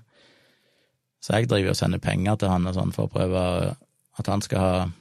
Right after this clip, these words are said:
mat til seg og sin datter. Og der er det jo ganske kritisk, for han snakker jo og forteller jo litt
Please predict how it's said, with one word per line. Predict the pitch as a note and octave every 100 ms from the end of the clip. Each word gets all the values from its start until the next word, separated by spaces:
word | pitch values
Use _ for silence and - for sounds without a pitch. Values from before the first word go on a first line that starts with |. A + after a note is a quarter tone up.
| _ _ _ _ _ -
mat | G#2 F#2+ F#2+
til | G#2+
seg | G2 G2 G2
og |
sin | F#2 G2
datter. | G2 - - G#2+ - _ _ _ _ _ _ _ _ _ _ _ _ _ -
Og | A#2+ A2+
der | D3
er |
det | G#2+
jo | F#2+
ganske | G#2+ G#2+
kritisk, | C3 A2+ G2+ -
for |
han | G#2 G#2
snakker | G2 - B2+
jo |
og | G2+
forteller | F#2+ A2 G#2
jo | G2
litt | -